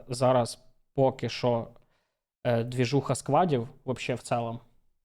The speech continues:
Ви поняли, сквад це по факту, о, якийсь обмін на аудиторію,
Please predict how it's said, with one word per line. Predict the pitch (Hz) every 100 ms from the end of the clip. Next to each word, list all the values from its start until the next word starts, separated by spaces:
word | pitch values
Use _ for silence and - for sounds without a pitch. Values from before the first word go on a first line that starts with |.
| _ _ _ _ _ _ _ _ _ -
Ви | 123
поняли, | 143 147 120
сквад | - 143 151 151
це | 113
по | 120
факту, | 143 139 127 120 117
о, | 123
якийсь | 120 117 123 -
обмін | 131 139 120
на |
аудиторію, | 117 117 120 - 147 151 139 135